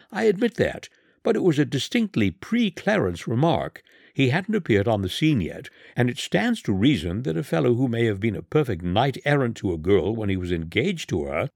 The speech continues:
doesn't feel nearly so keen on spreading himself in that direction when she has given him the miss in baulk and gone and married a man who reason and instinct both tell him is a decided blighter.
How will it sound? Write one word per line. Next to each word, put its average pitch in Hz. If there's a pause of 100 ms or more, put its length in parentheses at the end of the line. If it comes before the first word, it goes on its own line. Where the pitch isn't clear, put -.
(140)
doesn't 247
feel 208
nearly 220
so 185
keen 104
on 90
spreading 170
himself 90
in 107
that 131
direction 120
when 135
she 135
has 127
given 165
him 95
the 107
miss 147
in 120
baulk 87 (220)
and 135
gone 220
and 190
married 110
a 139
man 92
who 104
reason 151
and 143
instinct 92
both 156
tell 175
him 80
is 110
a 110
decided 107
blighter. -